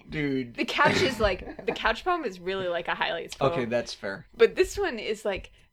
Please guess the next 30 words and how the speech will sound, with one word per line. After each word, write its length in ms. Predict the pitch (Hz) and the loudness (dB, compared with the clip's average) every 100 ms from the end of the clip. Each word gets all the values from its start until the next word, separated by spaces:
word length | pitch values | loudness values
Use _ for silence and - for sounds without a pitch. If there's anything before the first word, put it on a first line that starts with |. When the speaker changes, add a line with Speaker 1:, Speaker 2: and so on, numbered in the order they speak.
| - | -12
Speaker 2:
today 760 | 240 220 220 220 220 202 190 - | 2 4 4 0 -4 -8 -12 -10
was 320 | 208 202 208 | 2 2 4
like 260 | 190 190 170 | 2 2 -2
any 220 | 214 214 | -2 -2
other 160 | 196 | -2
day, 260 | 196 175 185 | -2 0 0
but 160 | 185 175 | -2 -4
it 160 | 123 | -4
smelled 400 | - - 190 185 | -8 -4 -2 -2
worse 420 | 175 185 185 - 220 | -4 -4 -4 -6 -10
and 60 | |
it 100 | 175 | -8
Speaker 1:
Dude, 100 | 160 | -2
Speaker 2:
felt 260 | 165 180 147 | 2 2 0
worse. 380 | 190 185 185 196 127 | 0 2 0 -2 -2
Speaker 1:
I'm 120 | 131 | -2
Speaker 2:
and 80 | - | -2
Speaker 1:
sorry, 360 | 120 107 107 | 0 0 -2
no. 340 | 117 113 98 - - - | -4 -4 -4 -8 -16 -6
Parents 400 | 143 151 143 - | -4 -4 -6 -6
would 140 | 120 | -6
not 280 | 127 131 - | -2 -4 0
let 220 | 120 120 | 0 0
a 80 | 120 | -2
child 480 | - 120 110 107 113 | -4 -2 0 0 -4
send 300 | - 123 117 | -8 -6 -4
that 160 | 110 | -6
poem 320 | - 113 113 113 | -4 -6 -4 -8
to 100 | 110 | -2
Highlights. 720 | 110 107 101 101 - - | 2 4 4 -2 -4 -12